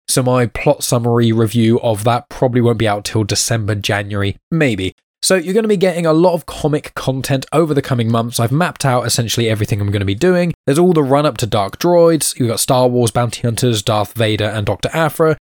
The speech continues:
There's a miniseries finishing off Yoda, as well as doing the Sana Starros Family Matters miniseries, the Clone Wars Battle Tales, Dark Horses Hyperspace Stories, Tales from the Death Star, all kinds of great stuff. Plus there's more of those Return of the Jedi one-shot comics, including Max Rebo, Empire and Rebellion,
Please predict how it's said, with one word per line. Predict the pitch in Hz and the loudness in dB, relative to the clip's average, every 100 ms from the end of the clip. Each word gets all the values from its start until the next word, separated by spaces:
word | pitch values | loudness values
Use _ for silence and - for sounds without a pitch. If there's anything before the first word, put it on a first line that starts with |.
| _ - | _ -2
There's | 117 120 | -2 0
a | |
miniseries | 127 170 165 170 165 165 - | -2 0 0 2 2 2 0
finishing | 131 113 120 | -2 -2 -2
off | 110 123 | -2 0
Yoda, | 147 160 160 160 135 | 2 4 2 2 0
as | 110 | 0
well | 113 | 0
as | 107 | 0
doing | - 107 | -2 -2
the | 107 | -2
Sana | - 120 113 | -2 -2 0
Starros | 110 - 113 113 110 107 - | -2 0 2 2 2 0 -4
Family | - 120 113 113 | -4 -4 -2 -2
Matters | 110 107 - 113 104 | -2 -4 -4 -4 -2
miniseries, | 170 170 147 170 165 165 151 | -4 -2 0 2 2 2 0
the | - | -2
Clone | - 101 | -4 -2
Wars | 95 92 | -4 -2
Battle | 151 147 147 | -2 0 -2
Tales, | - 139 139 131 | 0 2 4 2
Dark | - 110 - | 0 -2 -2
Horses | 110 98 107 | -2 -2 -2
Hyperspace | - 151 143 - 151 | -2 0 0 0 -2
Stories, | - 151 151 147 - | 0 2 4 2 -2
Tales | - 127 123 - | -6 -2 -2 -2
from | 110 | -2
the | 113 | 0
Death | 160 - | 0 -2
Star, | - 165 160 151 _ | 0 2 2 0 _
all | 208 214 | 0 0
kinds | 196 196 143 | 0 0 0
of | 117 | 0
great | 120 120 - | 0 -2 -2
stuff. | - 120 117 _ _ _ | 0 0 -2 _ _ _
Plus | - 208 - | -2 -2 2
there's | 190 160 | 0 2
more | 175 165 | 2 4
of | 135 | 4
those | 151 131 | 2 2
Return | 139 151 151 | 0 0 0
of | 139 | 2
the | |
Jedi | 135 127 120 | 2 2 2
one-shot | 117 151 151 - 160 | 2 0 0 -2 -2
comics, | - 165 160 - | 0 -2 -2 -2
including | 127 127 120 113 | -4 -2 0 -2
Max | 120 - - | -4 -6 -4
Rebo, | 120 113 113 110 | -2 0 0 0
Empire | 113 104 117 | -2 -4 -4
and | 107 | -4
Rebellion, | 107 110 143 147 143 | -2 0 2 2 0